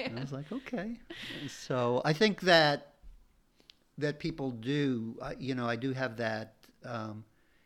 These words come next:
Speaker 1: and again, I think it's part of the, the immigrant piece where
Speaker 2: Mm.
Speaker 1: you just, uh, in my mind, i-, if you're not my friend yet, you're going to be unless you've decided not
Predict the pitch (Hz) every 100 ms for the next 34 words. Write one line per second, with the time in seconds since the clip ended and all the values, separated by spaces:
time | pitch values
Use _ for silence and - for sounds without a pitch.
0 | _ - 175 165 220 170 143 156 139 127
1 | - 147 147 139 117 120 117 117 - -
2 | _ _ - 120 160 277 175 127 107 -
3 | 123 120 117 - 117 127 127 120 120 120
4 | - 180 170 143 147 120 139 240 - -
5 | - _ _ _ - 87 110 - 392 359
6 | 330 285 277 - 151 147 147 143 143 170
7 | 165 139 127 131 143 143 139 135 147 156
8 | 185 147 135 - 147 127 110 123 147 135
9 | 151 120 120 110 107 - - _ _ _
10 | 202 214 202 135 131 104 117 110 110 113
11 | - 107 98 98 - - 117 110 104 151
12 | 180 -